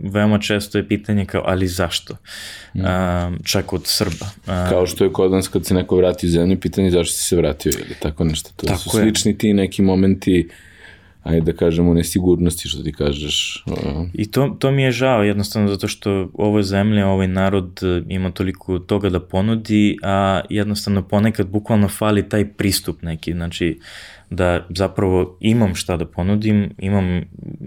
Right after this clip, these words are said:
Speaker 1: šta da kažem, am, i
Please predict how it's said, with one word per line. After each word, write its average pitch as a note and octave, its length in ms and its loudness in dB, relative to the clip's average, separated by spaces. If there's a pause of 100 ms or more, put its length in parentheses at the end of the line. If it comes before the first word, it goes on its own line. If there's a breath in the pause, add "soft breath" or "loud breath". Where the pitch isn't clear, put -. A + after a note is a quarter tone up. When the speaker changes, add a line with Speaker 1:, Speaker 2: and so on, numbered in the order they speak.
(240)
Speaker 1:
šta - 300 0
da F#2 100 0
kažem, G2 640 -2 (600 loud breath)
am, E2+ 1080 -4 (200)
i F2+ 760 -2